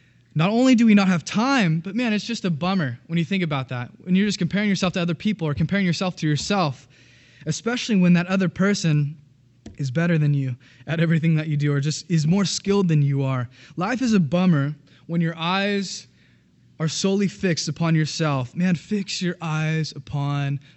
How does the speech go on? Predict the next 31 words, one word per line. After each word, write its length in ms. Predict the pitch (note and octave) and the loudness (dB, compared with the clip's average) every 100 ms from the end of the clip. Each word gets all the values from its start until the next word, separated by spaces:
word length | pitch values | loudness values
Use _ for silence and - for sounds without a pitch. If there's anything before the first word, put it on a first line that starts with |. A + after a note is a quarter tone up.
| - | -8
Jesus. 420 | D3 D3 C3 A#2+ | -2 0 0 -4
That's 240 | E3+ F#3 | -4 -4
the 80 | G#3+ | -4
thing 220 | - G3 | -2 0
that 160 | F3 D3+ | 0 0
brings 300 | C#3+ C#3 B2+ | -2 -2 -4
joy, 260 | - D3+ D3 | -4 -2 0
and 120 | D3 | -2
that's 180 | F#3+ - | -4 -6
the 60 | |
thing 200 | D3+ E3+ | -6 -4
that's 120 | D3+ | -4
gonna 160 | - C#3 | -6 -6
transform 720 | - D3 C3+ - D#3 D#3 D#3 - - | -6 -6 -6 -4 -2 0 -2 -4 -8
your 100 | C3 | -2
mindset 680 | C3+ C#3 D3+ D#3 - D#3+ E3 - - - _ _ _ _ _ | 0 2 2 0 0 -2 -4 -12 -20 -20 _ _ _ _ _
and 100 | - | -4
bring 220 | C#3 D3 C#3 | 0 2 2
joy 480 | C#3 D#3 D3+ D3 D3+ - _ _ _ - | 2 2 2 0 -6 -16 _ _ _ -10
in 240 | C3+ C3+ | -6 -2
life, 320 | C#3+ D3+ C3 D3 | -2 -2 -2 -2
really, 380 | D#3 D3 C3+ C#3 D3+ - - | 0 0 0 -4 -10 -16 0
into 300 | F#3 F3+ C#3+ | 2 2 0
your 160 | B2+ | -2
life. 420 | A#2 A2+ A#2+ - - _ _ _ _ _ _ _ _ _ _ _ | -4 -8 -14 -20 -20 _ _ _ _ _ _ _ _ _ _ _
And 120 | D#3 | 2
listen, 420 | G3 C4 C#3+ A2 - | 2 2 -2 -4 -2
when 120 | D3+ | 0
you 100 | D#3+ | 2
do 240 | C#3 A#3 | 2 0
this, 480 | G#3 B2 B2+ - - | 0 -4 -10 -18 -14